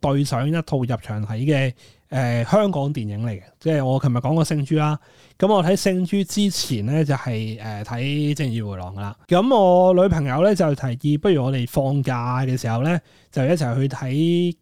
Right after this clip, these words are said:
過時過節。咁啊，過時過節呢，就冇，冇上到呢個 top 十咁樣嘅。咁我記得有啲評論定係唔知咩都有提過呢樣嘢，就話即係過時過節，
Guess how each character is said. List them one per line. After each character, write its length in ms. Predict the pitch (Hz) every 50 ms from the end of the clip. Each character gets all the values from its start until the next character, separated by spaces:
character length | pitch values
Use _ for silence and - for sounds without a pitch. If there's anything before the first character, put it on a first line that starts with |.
| _ _ -
過 280 | - 151 143 147 156
時 200 | 151 - - 120 117
過 180 | 151 139 135 131
節。 220 | - 160 127 - _ _
咁 160 | - 165 202 214
啊， 40 | 175
過 180 | - 190 190 165
時 120 | 160 165
過 140 | 165 180 185
節 120 | 170 190
呢， 120 | 180 196 180
就 80 | 170 156 147 143 143 143 143 147
冇， 460 | 139 131 131 139 143 151 156 156 147 - _ _ _ _ _ _ _ -
冇 280 | 147 147 143 151 170 160
上 220 | - 170 147 156
到 120 | 156 151
呢 100 | 160 180
個 100 | 185 160
top 200 | 143 - 160 156 139
十 80 | - 139
咁 200 | 117 - - 113
樣 200 | 117 123 120 117
嘅。 120 | 113 107 104 -
咁 200 | - 160 196 233
我 120 | 214 202 196
記 160 | - 196 185 196
得 80 | 226
有 120 | 214 185 180
啲 140 | 190 220
評 320 | 214 - - 120 107 110 117
論 480 | 123 127 123 123 131 127 127 131 131
定 160 | 127 123 123 117
係 140 | 120 123
唔 120 | 113 104 107
知 120 | - 165
咩 200 | 165 170 160 160
都 140 | 160 180 180
有 160 | 165 135 123
提 180 | - - 110 98
過 160 | 101 123 120
呢 80 | 127 139
樣 200 | 131 113 107 107
嘢， 20 |
就 160 | 107 110 110
話 160 | 110 107 110
即 100 | 117 160
係 40 | 170
過 160 | 160 170 160
時 140 | - - 143 135
過 120 | 151 156
節， 200 | 143 160 156 -